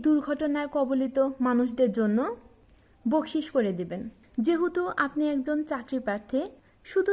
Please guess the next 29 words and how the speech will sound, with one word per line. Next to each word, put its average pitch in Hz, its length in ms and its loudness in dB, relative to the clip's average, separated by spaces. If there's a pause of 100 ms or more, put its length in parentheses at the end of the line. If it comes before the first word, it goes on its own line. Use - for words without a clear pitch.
(120)
চাকরি 370 320 -2
প্রার্থী 359 260 -2 (120)
বিষয়টি 320 300 -4 (100)
এমন 240 160 2 (100)
না, 240 80 -2 (360)
আমরা 294 180 0 (100)
একজন 311 220 0 (120)
মুসলিম 262 380 0 (160)
বা 214 120 4 (460)
একজন 277 220 -2 (120)
ভালো 302 160 2 (120)
মানুষ 285 200 0 (120)
হিসেবে 254 320 0 (200)
আমাদের 269 380 2
উচিত 269 280 -4 (460)
দেশের 294 440 0
জন্য 285 160 2 (160)
কাজ 226 120 -4 (120)
করা, 220 160 2 (160)
দেশের 269 320 0
মানুষের 269 440 0
জন্য 247 160 0 (160)
কাজ 208 120 -4 (120)
করা 214 180 0 (180)
এবং 202 200 -4 (1300)
আশেপাশে 349 540 0 (120)
যারা 262 280 2
আছে 240 240 -4 (280)
তাদেরকে 240 460 2